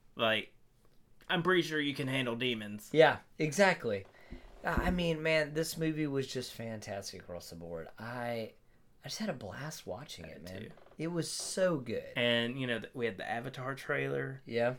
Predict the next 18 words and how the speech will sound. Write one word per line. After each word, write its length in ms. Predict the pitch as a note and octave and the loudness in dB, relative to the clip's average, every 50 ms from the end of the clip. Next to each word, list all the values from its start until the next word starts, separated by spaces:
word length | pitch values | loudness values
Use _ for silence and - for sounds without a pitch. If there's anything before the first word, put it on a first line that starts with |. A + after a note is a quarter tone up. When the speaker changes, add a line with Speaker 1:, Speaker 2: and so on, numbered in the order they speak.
| - - | -6 -10
Speaker 1:
Jurassic 440 | - G#2+ G2+ G2 - - G#2 - - | -6 -4 -4 -4 -6 -8 -14 -10 -4
World. 480 | A2+ A2+ A2+ B2 B2+ B2+ C3 - - F#2+ | -2 0 0 2 0 -2 -2 -4 -4 -4
Speaker 2:
Oh, 280 | G2 G2 F#2+ F2+ F2 E2+ | -2 -2 -2 -2 -2 -4
man. 300 | F2 E2+ E2 D#2+ D#2 D#2+ - - - - - - - | -4 -6 -6 -6 -6 -8 -10 -14 -20 -20 -20 -6 0
They 120 | - C#3 D3+ | 2 2 4
gave 220 | D3+ E3+ F#3 F3 | 6 6 6 6
us 100 | E3 E3 | 6 4
plenty 220 | - - D#3+ D3+ C#3 | 2 2 2 4 4
to 80 | C3+ | 2
get 120 | B2 B2 G#2+ | 2 0 0
excited 360 | G2+ - - B2 B2+ C3 C3+ | 0 2 4 4 6 6 6
Speaker 1:
Thor, 220 | C#3 C#3 C#3 C#3 | 6 8 8 6
Speaker 2:
about. 120 | C#3 C#3 C3 | 6 4 4
Speaker 1:
Love, 380 | B2+ B2+ B2+ C3 C#3 C3+ C3 - | 4 6 6 6 6 4 0 -2
and 200 | A#2+ A2+ A2 G#2 | -4 -4 -4 -4
Speaker 2:
Oh, 220 | G2 G2 G2 F#2+ | -4 -4 0 4
Speaker 1:
Thunder. 420 | F#2+ D3+ F#3+ A#3+ B3 C#4+ D4+ D#4 D#4+ | 4 6 6 6 6 4 2 8 12
Speaker 2:
my 480 | F4 F4 F4 F4+ F4+ F#4 F#4 F#4+ F4 | 12 12 12 12 12 12 12 12 8